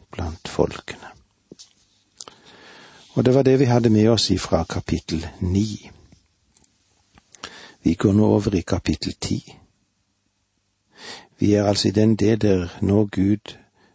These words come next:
begynner å forkynne sin dom over Israel. I dette kapittelet oppdager vi enda noe annet i Israel enn, eh,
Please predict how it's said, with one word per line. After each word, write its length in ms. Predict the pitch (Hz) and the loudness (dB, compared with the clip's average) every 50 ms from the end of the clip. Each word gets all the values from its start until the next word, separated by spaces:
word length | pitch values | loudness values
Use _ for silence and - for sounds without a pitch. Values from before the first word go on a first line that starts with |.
| _ _ - | _ _ -2
begynner 440 | 104 101 101 101 104 107 110 101 | 0 2 2 2 2 2 2 0
å 80 | 98 92 | -2 -2
forkynne 440 | - 110 - - - 101 95 98 98 | -2 -4 -4 0 0 0 2 2 0
sin 260 | - - 107 107 104 95 | 0 0 2 2 2 2
dom 340 | - 101 107 117 127 139 - - | 2 2 2 2 2 0 -2 -2
over 360 | - 135 127 123 127 120 110 | -2 -2 -2 0 -2 -2 -2
Israel. 500 | 90 78 - - - - - - - - - - _ _ _ _ _ _ _ _ _ _ _ _ _ _ _ _ _ _ _ _ _ _ _ _ _ _ - - - - - - - _ _ | -2 -2 -2 -4 -4 -4 -8 -14 -16 -18 -20 -20 _ _ _ _ _ _ _ _ _ _ _ _ _ _ _ _ _ _ _ _ _ _ _ _ _ _ -20 -20 -20 -20 -20 -20 -20 _ _
I 120 | - 113 | -2 0
dette 280 | 107 117 104 - - 120 | 2 2 2 0 -2 0
kapittelet 580 | - 127 - - 117 101 - _ - 101 104 | 0 0 0 0 -2 -2 -2 _ -2 0 2
oppdager 560 | 98 87 - - - 107 98 101 98 - 107 104 | 2 0 0 -2 0 0 0 2 0 0 -2 0
vi 140 | 110 107 101 90 76 - - - | 0 0 0 -2 -4 -8 -6 -2
enda 300 | 117 104 98 92 113 117 | 0 2 2 4 4 4
noe 320 | 120 123 117 120 120 117 110 | 4 4 4 2 2 4 4
annet 300 | 104 101 98 - - - | 2 0 0 -4 -6 -8
i 140 | - 95 92 | -6 -6 -2
Israel 460 | 92 - - - - 87 87 - 90 - - _ _ _ _ - - - - _ _ - | -2 -2 0 0 0 -2 -2 -2 -6 -10 -18 _ _ _ _ -20 -20 -20 -20 _ _ -2
enn, 240 | - 95 92 92 95 | 0 2 2 2 2
eh, 140 | 98 90 | 2 0